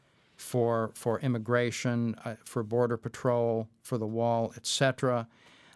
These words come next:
Uh, but nevertheless, there is funding for the Immigration Service and for the Customs and Border Patrol Service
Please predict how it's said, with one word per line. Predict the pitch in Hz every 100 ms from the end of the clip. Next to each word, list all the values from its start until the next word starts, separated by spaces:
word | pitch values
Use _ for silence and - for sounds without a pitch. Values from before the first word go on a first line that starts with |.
| -
Uh, | 139 127
but | 117 156
nevertheless, | 151 151 143 135 131 -
there | 131 127
is | 143 135
funding | - 139 139 135 135 127
for | - 123 120 117
the | 107 107
Immigration | 120 104 113 120 - 127
Service | - 131 117 117 -
and | 104
for | 113
the | 107
Customs | 123 120 - 113 104
and | 104
Border | 107 107 107
Patrol | - - 120
Service | 110 131 117 113 - -